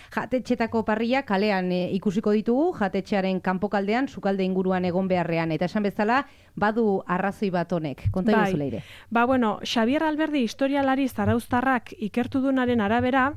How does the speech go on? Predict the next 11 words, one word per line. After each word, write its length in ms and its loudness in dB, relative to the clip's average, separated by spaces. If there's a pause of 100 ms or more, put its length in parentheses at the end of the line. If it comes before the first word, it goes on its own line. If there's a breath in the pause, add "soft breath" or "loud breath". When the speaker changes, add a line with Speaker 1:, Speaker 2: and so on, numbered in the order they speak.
(540 loud breath)
Speaker 2:
Marinelek 720 2
itsasontzian 880 0
bertan 300 0
izaten 400 -2
zituzten 420 -4
parrilletan 720 0
du 120 4
jatorria 500 -2
aipatutako 680 -2
honek, 260 -6
ezta? 340 -4